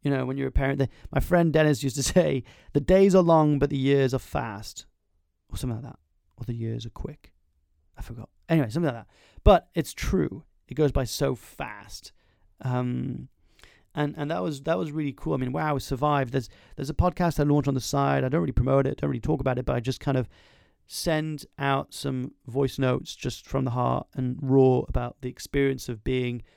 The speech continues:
a dad and trying to start and grow a business. Uh, it's called The Doubt. It's available on iTunes and all that stuff, and Anchor and Spotify, and you can check it out if you want to. It's about thirty episodes out there. They're usually about two minutes, uh,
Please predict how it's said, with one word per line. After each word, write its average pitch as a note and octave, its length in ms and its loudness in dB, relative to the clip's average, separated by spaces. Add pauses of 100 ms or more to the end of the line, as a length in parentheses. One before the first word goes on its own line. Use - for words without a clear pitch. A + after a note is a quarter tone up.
(360)
a - 60 -8
dad B2 340 0
and A#2 120 -6
trying B2+ 140 -6
to A2 60 -8
start B2+ 220 -4
and A2+ 100 -8
grow B2 140 -2
a A#2 60 -4
business. A#2 760 -4 (540)
Uh, A#2+ 480 -6
it's E3+ 100 -16
called C3 200 0
The C3 60 0
Doubt. C#3+ 480 0
It's - 120 -18
available A#2 320 -6
on A2+ 80 -8
iTunes A#2 500 -10
and - 20 -10
all A#2 60 -8
that - 160 -12
stuff, A#2 380 -8
and B2+ 140 -14 (380)
Anchor A2+ 680 -4
and A#2+ 220 -14
Spotify, A#2 600 -8
and G#2+ 100 -14
you G#2+ 60 -16
can A#2+ 160 -18
check B2+ 180 -10
it B2+ 80 -4
out B2 80 -2
if - 140 -10
you C3+ 40 0
want D#3 160 2
to. D3 220 2 (480)
It's - 100 -20
about A2+ 180 -4
thirty C3+ 260 0
episodes B2+ 360 -4
out C3 120 -2
there. D3+ 100 -4
They're D#3+ 120 -2
usually G#3 200 2
about D3+ 200 0
two - 180 2
minutes, - 460 -10 (400)
uh, B2 200 -10